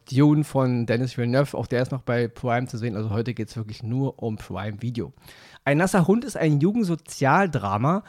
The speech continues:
und basiert lose auf einer wahren Geschichte. Der deutsche Regisseur Damir Lukaczewicz hat ihn gemacht im Jahr zwanzig einundzwanzig.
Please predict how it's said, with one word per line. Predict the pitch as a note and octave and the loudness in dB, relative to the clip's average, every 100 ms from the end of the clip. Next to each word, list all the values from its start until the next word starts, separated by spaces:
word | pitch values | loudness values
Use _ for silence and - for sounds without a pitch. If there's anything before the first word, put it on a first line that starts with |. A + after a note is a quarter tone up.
| - - | -18 -8
und | C#3 B2+ | -4 2
basiert | D3 D#3+ E3+ C3 | 4 4 2 2
lose | C#3 F3+ A3 A3 | 4 6 6 4
auf | E3+ A#2+ | 2 2
einer | D3+ B2+ | 2 2
wahren | A#2 C3 D#3+ D#3 | 4 4 2 -2
Geschichte. | C3+ - D3+ - G#2 F#2 - - - - | -4 -4 -4 -4 -8 -8 -10 -20 -10 0
Der | B2+ | 4
deutsche | D3 - G3+ | 4 4 2
Regisseur | E3+ D#3+ D3+ - E3+ E3 | 2 0 0 2 4 4
Damir | C#3 C3+ B2+ D#3 F#3+ - | 2 2 4 4 2 2
Lukaczewicz | C#3 D3+ D#3+ C3+ - E3 F3 D3 F3 - - _ | 0 2 0 -2 2 2 4 2 0 -10 -18 _
hat | - C#3 | -6 0
ihn | C#3+ | 2
gemacht | B2+ C3+ F#3+ - | 2 2 0 -2
im | B2+ | -2
Jahr | B2 B2 | 0 -2
zwanzig | - B2+ D3+ - | -2 -4 -4 -6
einundzwanzig. | B2 A#2+ - A2 E3+ - A#2 D#3 | -6 -6 -4 0 0 0 -2 -4